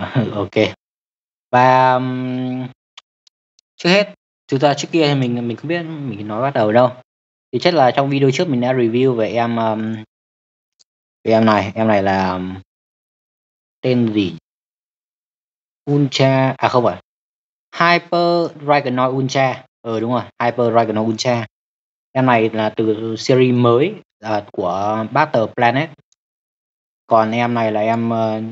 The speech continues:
Neo Dragonoid từ, ờ, series cũ.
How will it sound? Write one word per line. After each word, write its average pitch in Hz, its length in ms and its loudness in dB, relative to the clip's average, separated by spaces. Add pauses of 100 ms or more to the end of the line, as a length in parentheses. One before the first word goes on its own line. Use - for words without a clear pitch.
(300)
Neo 156 680 2
Dragonoid 131 580 -2 (920)
từ, 107 340 -2
ờ, 104 260 -2
series 120 320 2
cũ. 180 220 0